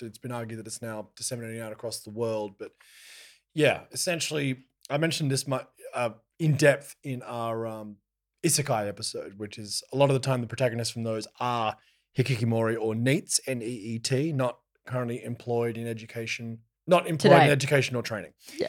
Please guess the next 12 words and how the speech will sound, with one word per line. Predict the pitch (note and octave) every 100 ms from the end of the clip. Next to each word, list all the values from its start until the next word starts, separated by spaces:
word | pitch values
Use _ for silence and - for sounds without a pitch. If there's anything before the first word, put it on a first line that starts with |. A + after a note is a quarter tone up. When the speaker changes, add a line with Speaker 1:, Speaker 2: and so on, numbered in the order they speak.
| -
Speaker 1:
So, | - - B2+ A#2+ A#2+ A#2 - _ _ _ _ _ _ _ - _
yeah, | C#3 D#3+ G2+ - -
basically, | F3 F3+ F#3 E3
the, | D3 C#3 C#3
Welcome | E3 F3
to | D#3
the | D3
N |
H | C3+ C3+
K | - C3+ B2+
really | C3 C#3+ D3 C3
explores | B2+ - C3+ B2+ A#2 A2+ A2 - -